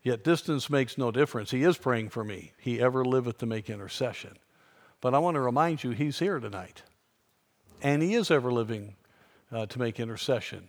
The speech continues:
for each one of us. This is our God. We live in this dispensation.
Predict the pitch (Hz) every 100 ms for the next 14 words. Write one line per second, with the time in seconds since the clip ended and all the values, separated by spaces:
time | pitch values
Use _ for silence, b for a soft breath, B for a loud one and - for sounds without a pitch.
0 | _ - 143 147 143 - 127 120 95 85
1 | - - b b b - 175 - 190 170
2 | 165 143 123 90 85 - 113 165 185 175
3 | 151 147 151 - 147 - 131 113 123 113
4 | 95